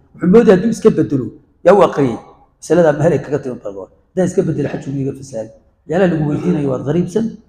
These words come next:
marada kaa tagto. Waad qariibsanaysaa wey. Mar waxaad arki, yacni isagoo Mina jooga, oo isagoo soo cumraystay, cumradiiba loo-, wax lagu xalaaloobay, muuna, muuna loomaba sheeginba.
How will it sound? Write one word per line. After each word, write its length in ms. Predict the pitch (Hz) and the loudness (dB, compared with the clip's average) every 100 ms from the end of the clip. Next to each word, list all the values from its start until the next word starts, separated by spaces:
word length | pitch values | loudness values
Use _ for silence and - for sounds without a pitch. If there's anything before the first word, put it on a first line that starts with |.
| _ | _
marada 260 | - 147 131 | -4 -2 -2
kaa 160 | 117 | -2
tagto. 300 | 113 117 - - _ _ _ _ | -6 -10 -20 -20 _ _ _ _
Waad 100 | 123 | -6
qariibsanaysaa 600 | 113 120 117 131 113 104 95 | 0 0 0 -2 -4 -6 -8
wey. 160 | 87 - _ _ _ _ - | -10 -14 _ _ _ _ -4
Mar 80 | 104 | 0
waxaad 220 | 160 165 | 2 2
arki, 280 | 175 - 90 - - _ _ _ - | 2 -2 -14 -16 -20 _ _ _ -6
yacni 180 | 131 131 | -2 -2
isagoo 480 | 120 180 156 135 135 | 0 2 2 0 -2
Mina 180 | 156 160 | -2 -2
jooga, 340 | 147 117 104 - - _ _ - - | -2 -4 -6 -12 -20 _ _ -20 -10
oo 140 | 151 147 | -6 -6
isagoo 640 | 147 196 160 139 127 127 | -4 -2 -2 -2 -6 -6
soo 160 | - 175 | 0 0
cumraystay, 540 | 147 123 104 - - - _ _ | 0 -4 -4 -8 -18 -20 _ _
cumradiiba 380 | 143 175 175 143 | 2 4 4 2
loo-, 200 | 143 156 | 2 0
wax 140 | 151 143 | -2 -2
lagu 160 | 151 | -2
xalaaloobay, 500 | 147 135 117 123 131 123 - 131 - | 0 0 0 0 -2 -2 -8 -12 -12
muuna, 300 | 165 175 139 - - _ _ | -4 -2 -2 -8 -16 _ _
muuna 240 | 180 180 151 156 - | 0 2 2 -2 -6
loomaba 360 | 160 180 190 165 | -2 0 0 -2
sheeginba. 460 | - 151 147 110 | -4 -4 -4 -8